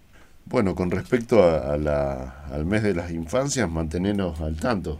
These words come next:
Y, bueno, está abie-, están abiertos los micrófonos para que cuenten las actividades que ustedes están realizando y de qué manera la población puede colaborar con eso.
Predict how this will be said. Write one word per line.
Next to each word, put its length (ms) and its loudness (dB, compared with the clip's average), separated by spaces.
Y, 360 -4
bueno, 300 -6
está 240 -8
abie-, 240 0
están 280 -8
abiertos 440 -4
los 140 -8
micrófonos 520 -4
para 180 -8
que 120 -4
cuenten 360 -2
las 160 -6
actividades 600 0
que 60 -8
ustedes 260 -2
están 220 -4
realizando 640 -4
y 100 -6
de 160 0
qué 120 2
manera 420 2
la 120 0
población 1040 -4
puede 280 2
colaborar 580 0
con 180 -4
eso. 380 -2